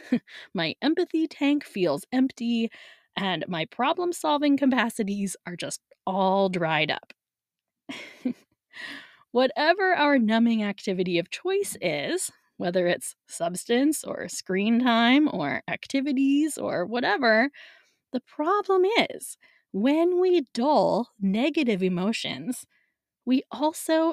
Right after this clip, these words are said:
dull the positive ones. Brené says, "When we numb the dark, we numb the light." And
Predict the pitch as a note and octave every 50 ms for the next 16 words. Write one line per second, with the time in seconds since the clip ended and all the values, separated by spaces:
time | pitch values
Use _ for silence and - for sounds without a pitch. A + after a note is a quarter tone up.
0 | - G3+ - F#3+ E3+ D#3+ D#3 D#3+ E3+ - _ - - - - - - - C#4+ D4+
1 | D#4+ D#4+ - C#4 A3 F3+ E3+ - - C3+ - - - _ - - - - - _
2 | _ _ _ _ _ _ _ _ _ _ - G#3 G3 F#3+ G#3 B3+ C#4+ C#4+ - -
3 | - F#3+ F3+ D#3+ D#3 D#3+ F3+ - - _ _ _ _ - G3 F#3+ F#3+ G3+ G3 G3
4 | F#3+ F#3 F#3+ F#3 G3 G#3 A3 A#3+ A#3+ A#3+ A#3+ C#4 B3+ - D#4 E4 D#4 B3+ G3 F#3
5 | F#3 - - - - _ _ _ - G#3+ A3 A3+ G#3 F#3+ F#3 F3 E3+ E3+ E3+ F3
6 | E3+ F3+ D#3+ E3 D#3 D3 - - - _ - - - _ _ _ _ _ _ _
7 | _ _ _ _ _ _ _ _ - G3 G3 F#3 F3